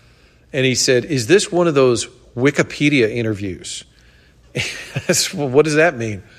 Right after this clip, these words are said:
"Well, if we're gonna go through every stage of my career," and I think it happens, you know, let's say the guys, Sports Radio in Tulsa, book Bob Costas, and it starts with,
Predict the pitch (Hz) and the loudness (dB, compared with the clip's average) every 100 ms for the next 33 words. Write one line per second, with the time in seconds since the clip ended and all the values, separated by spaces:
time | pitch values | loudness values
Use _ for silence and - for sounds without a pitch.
0 | - - - _ _ - 131 143 165 214 | -20 -20 -20 _ _ -6 4 6 6 2
1 | 196 131 147 151 139 160 160 151 139 135 | 0 0 2 2 4 4 4 -2 -2 0
2 | 147 160 156 - 147 143 151 131 131 127 | 0 0 0 -2 0 0 0 -2 -4 -4
3 | - 113 143 214 - - _ _ - _ | -6 -6 -4 -4 -6 -12 _ _ -20 _
4 | _ _ 147 131 131 - 160 156 123 147 | _ _ 2 2 2 0 0 2 2 4
5 | 180 - 127 131 147 - - 139 127 139 | 2 0 -2 -2 -6 -6 -2 2 2 2
6 | - 143 131 123 127 131 127 117 110 - | 2 2 4 4 6 4 2 -6 -10 -10
7 | - - 151 143 156 151 139 131 156 151 | -12 2 2 4 2 2 0 2 2 2
8 | 110 87 - _ _ 139 135 - 120 - | -4 -8 -14 _ _ 0 2 2 2 2
9 | 123 120 - - 120 104 - 131 104 113 | -2 -2 -8 -10 -10 -6 0 0 0 -6